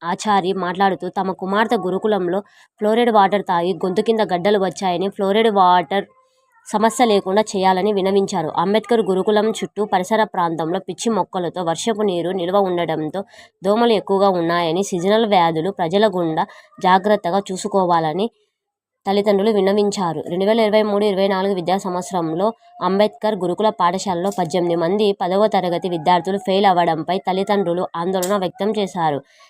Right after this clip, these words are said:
ఈ విద్యా సంవత్సరంలో ఇలాంటి పరిస్థితి రాకుండా చూడాలని అంబేద్కర్ గురుకులం ఇన్ఛార్జ్ ప్రిన్సిపల్ విజ-, విజయకు విజ్ఞప్తి చేశారు.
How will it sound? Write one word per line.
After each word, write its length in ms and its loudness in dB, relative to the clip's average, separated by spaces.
ఈ 140 2
విద్యా 360 4
సంవత్సరంలో 720 -2
ఇలాంటి 340 0
పరిస్థితి 480 -6
రాకుండా 500 2
చూడాలని 640 0
అంబేద్కర్ 540 -2
గురుకులం 520 -2
ఇన్ఛార్జ్ 500 0
ప్రిన్సిపల్ 480 0
విజ-, 240 -2
విజయకు 560 2
విజ్ఞప్తి 520 0
చేశారు. 380 -2